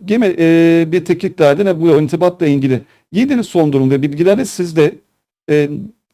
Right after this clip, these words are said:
kimi nasıl etkileyecek? Yanlış bilmiyorsam iki bin on yılında en son bu intibak, yani intibak yasası çıkmış, çıkmıştı. E, nedir durum? E,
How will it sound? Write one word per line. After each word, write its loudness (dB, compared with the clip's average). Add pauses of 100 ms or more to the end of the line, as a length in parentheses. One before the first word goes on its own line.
kimi -4
nasıl -4
etkileyecek? -4 (480)
Yanlış 0
bilmiyorsam 0
iki -6
bin 0
on 2
yılında 2
en 0
son -4
bu 0
intibak, 0
yani 0
intibak -2
yasası -6
çıkmış, -14 (200)
çıkmıştı. -6 (380)
E, 0 (140)
nedir -2
durum? -2 (460)
E, 2